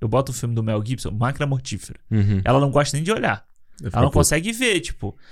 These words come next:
Speaker 1: Mas eu entendo,
Speaker 2: E
Speaker 1: sabe?
Speaker 2: que vai, tá aí, né? Vai, mas, pô, o Mel Gibson é um bom exemplo que você falou. Porque o Mel Gibson, ele, ele ficou num, né, ele foi execrado de Hollywood por dez anos,
Speaker 1: Aham.
Speaker 2: né?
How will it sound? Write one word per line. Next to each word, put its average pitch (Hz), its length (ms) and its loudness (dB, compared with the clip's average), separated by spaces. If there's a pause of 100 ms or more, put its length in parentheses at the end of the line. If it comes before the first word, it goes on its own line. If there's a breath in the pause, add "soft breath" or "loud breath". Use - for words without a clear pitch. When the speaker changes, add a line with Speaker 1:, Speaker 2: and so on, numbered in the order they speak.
(260 soft breath)
Speaker 1:
Mas 220 120 2
eu 285 80 2
entendo, 240 380 0
Speaker 2:
E - 20 0
Speaker 1:
sabe? 143 220 4
Speaker 2:
que 131 100 2
vai, 107 280 4
tá 113 160 2
aí, 233 240 4
né? 143 120 4
Vai, 95 160 4 (120)
mas, 123 220 2 (240 loud breath)
pô, 311 120 2
o 208 40 4
Mel 175 200 4
Gibson 220 220 4
é - 40 10
um 190 80 8
bom 185 160 6
exemplo 175 280 4
que - 80 -2
você 143 80 2
falou. 101 380 2 (300 soft breath)
Porque 120 160 4
o 160 60 6
Mel 180 200 6
Gibson, 202 440 4
ele, 175 240 6
ele 143 280 6
ficou 135 380 2
num, 127 440 6
né, 113 120 6
ele 123 100 6
foi 123 180 4
execrado 131 460 2
de 151 60 2
Hollywood 127 280 2
por 123 140 4
dez 131 380 4
anos, 113 440 8
Speaker 1:
Aham. 104 160 4 (280 loud breath)
Speaker 2:
né? 120 420 4